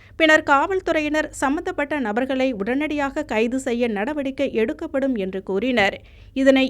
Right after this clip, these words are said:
ஏற்ற பாட்டாளி மக்கள் கட்சியினர் சாலை மறியலை கைவிட்டனர். திட்டக்குடி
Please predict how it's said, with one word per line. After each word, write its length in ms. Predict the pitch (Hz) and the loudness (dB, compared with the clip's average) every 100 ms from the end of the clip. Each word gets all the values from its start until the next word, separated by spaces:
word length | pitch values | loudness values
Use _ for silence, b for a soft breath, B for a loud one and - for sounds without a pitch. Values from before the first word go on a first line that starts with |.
| 220 | 2
ஏற்ற 280 | 233 226 339 392 - | 0 0 -6 -2 2
பாட்டாளி 380 | 269 277 330 247 | 2 2 -2 -2
மக்கள் 240 | 240 262 262 | -2 -4 -4
கட்சியினர் 500 | 214 233 220 240 - b b b - | -4 -4 2 2 2 b b b 6
சாலை 300 | 294 311 370 311 | 8 8 6 2
மறியலை 360 | 240 285 294 277 269 | 4 2 2 0 0
கைவிட்டனர். 720 | 190 185 190 254 226 196 - - - - - - | 0 0 0 2 4 4 2 -4 -10 -18 4 8
திட்டக்குடி 460 | 330 403 403 359 | 10 10 10 10